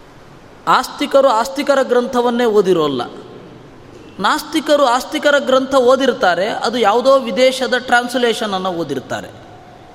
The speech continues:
ಹೀಗಾಗಿ ಸತ್ಯ ಇಬ್ಬರಿಗೂ ಕೂಡ ದೂರ ಆಗಿ ಉಳಿದು ಹೋಗಿರುತ್ತೆ. ಅದರಿಂದ ನಾವು ಮೂಲವನ್ನು ಹಿಡಿದು ಓದಬೇಕು. ನಮ್ಮಲ್ಲಿ ಇವತ್ತು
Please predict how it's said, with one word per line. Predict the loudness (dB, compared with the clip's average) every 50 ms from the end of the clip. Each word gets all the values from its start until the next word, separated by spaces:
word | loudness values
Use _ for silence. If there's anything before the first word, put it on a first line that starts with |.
| -20 -20 -20 -20 -20 -20 -4 -2
ಹೀಗಾಗಿ | 0 2 4 4 4 4 2 0
ಸತ್ಯ | -2 -2 -2 -4 -4 -2 0 2 2 2
ಇಬ್ಬರಿಗೂ | 0 2 2 2 2 2 2 0 -2 -2
ಕೂಡ | -2 0 2 4 4 4 4 2 0 -2 -2 -8 -12 -16 -18 -18 -20 -20 -20 -18 -18 -16 -6 -2
ದೂರ | 2 2 4 4 4
ಆಗಿ | 4 2 0 -2 -4
ಉಳಿದು | -4 -4 -2 -2 -2 -2
ಹೋಗಿರುತ್ತೆ. | -2 -4 -4 -6 -6 -8 -8 -14 -16 -18 -18 -20 -20 -20 -20 -20 -20 -20 -20 -20 -20 -20 -20 -20 -20 -20 -20 -20 -20 -20 -20 -20 -20 -20 -20 -20 -20 -20 -6 -4
ಅದರಿಂದ | 2 2 4 4 4 2 0 0
ನಾವು | 0 0 0 2 2 2 0 0 -2 -4
ಮೂಲವನ್ನು | -4 -6 -6 -4 -4 -2 -2 0 2 2 2 2 2 0 2 0
ಹಿಡಿದು | 0 0 0 0 0 -2 0 0
ಓದಬೇಕು. | 0 0 0 0 0 0 -2 -2 -2 -8 -14 -10 -6
ನಮ್ಮಲ್ಲಿ | -4 -2 0 0 0 2 2 0 2
ಇವತ್ತು | 2 2 2 2 0 -2 -2 -2 -2 -2 -4